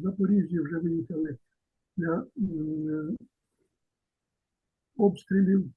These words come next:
після того, як ми місяць побували у підвалі, просиділи під обстрілами рашистськими в Гуляйполі, виїхали в Запоріжжя.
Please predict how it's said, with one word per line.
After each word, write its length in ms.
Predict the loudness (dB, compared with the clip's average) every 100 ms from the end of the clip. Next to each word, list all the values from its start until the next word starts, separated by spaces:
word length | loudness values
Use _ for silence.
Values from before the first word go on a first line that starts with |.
| _ _ _ _
після 360 | -4 0 -2 -2 -4
того, 220 | -2 0 2
як 160 | 2
ми 140 | 2 4
місяць 400 | 2 2 -4 -4
побували 680 | -6 -4 -2 0 0 -2 -6 _ -20 _ -10
у 60 |
підвалі, 560 | -4 -2 0 0 2 0
просиділи 720 | 0 -6 -2 -2 0 0 0
під 220 | -2 -2
обстрілами 840 | -2 -4 -6 -4 0 0 -2 -4 -6 -10 _ _ _
рашистськими 960 | -6 -4 -2 -2 -4 -4 -2 0 -2 -6 _ _ _ -8
в 160 | -8 -4
Гуляйполі, 600 | -2 -4 0 2 4 4
виїхали 420 | 2 0 -2 -2
в 60 |
Запоріжжя. 600 | -4 -4 0 2 4 2